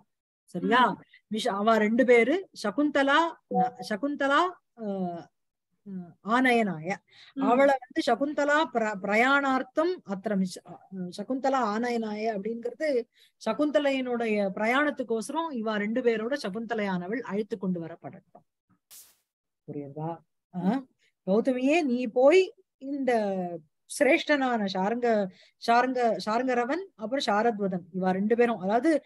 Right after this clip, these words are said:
Speaker 1: ஷார்ங்கரவ மிஸ்ரஹ, ஷாரத்வத மிஸ்ரஹ. மிஸ்ரஹனா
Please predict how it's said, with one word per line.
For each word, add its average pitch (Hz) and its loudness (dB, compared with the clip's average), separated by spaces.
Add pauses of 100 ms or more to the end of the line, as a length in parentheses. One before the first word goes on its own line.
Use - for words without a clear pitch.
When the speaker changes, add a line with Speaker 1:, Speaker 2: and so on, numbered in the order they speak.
(360)
Speaker 1:
ஷார்ங்கரவ 254 2
மிஸ்ரஹ, 285 0 (460)
ஷாரத்வத 214 -2
மிஸ்ரஹ. 175 -6
மிஸ்ரஹனா 247 0